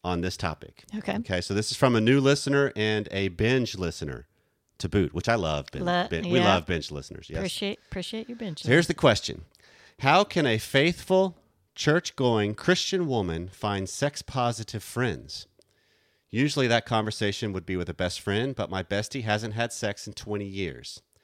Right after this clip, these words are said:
Speaker 1: Yeah, really sad for her husband, who is also one of my best friends. Anyway, how can you bring up the subject with other friends? And yes, all of them are Christians as well.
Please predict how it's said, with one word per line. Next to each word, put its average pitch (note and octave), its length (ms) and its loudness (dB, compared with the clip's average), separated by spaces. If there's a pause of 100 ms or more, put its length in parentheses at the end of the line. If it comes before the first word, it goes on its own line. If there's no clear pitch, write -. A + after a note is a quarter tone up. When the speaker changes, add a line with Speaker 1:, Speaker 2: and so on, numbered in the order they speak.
(240)
Speaker 1:
Yeah, E2+ 380 -2
really F2+ 240 -6
sad A2+ 380 -2
for A#2 140 -8
her A#2+ 180 -4
husband, G2+ 400 -4
who G2+ 160 -6
is F2 100 -8
also F2+ 280 -6
one F2+ 180 -6
of F2+ 60 -6
my F2+ 140 -6
best E2+ 320 -8
friends. D#2 380 -16 (560)
Anyway, G2 560 2 (300)
how A2 160 -2
can - 180 -4
you D#3 100 -2
bring C3+ 240 0
up C#3+ 120 -2
the C3 80 -6
subject - 400 -2
with B2+ 100 -6
other C#3 200 0
friends? C3+ 640 -2
And A#2+ 220 -4
yes, A2+ 420 -2 (140)
all A2 240 2
of A2 100 -2
them A2+ 380 0
are G#2+ 120 -2
Christians G#2 580 -6
as G2 160 -6
well. - 260 -12